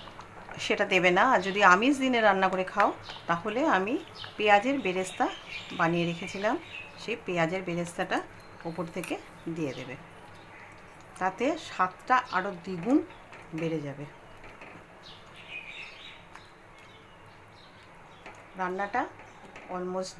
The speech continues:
done। এবার এটাকে পরিবেশন করার পা-,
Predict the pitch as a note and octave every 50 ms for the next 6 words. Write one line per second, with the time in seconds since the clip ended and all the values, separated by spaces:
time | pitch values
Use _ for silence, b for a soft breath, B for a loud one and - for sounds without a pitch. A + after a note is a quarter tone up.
0 | - F#3 G#3 A#3 C4 D#4+ - - - - - - - - - E3 F3 G3+ G#3 B3+
1 | D#4 - - E3+ - F3 E3+ - B3+ E4 D#4+ - - F#3+ F3+ E3 D#3+ E3 D#3 -
2 | F#3 F3 E3 F3+ G3+ B3+ D#4 - - - -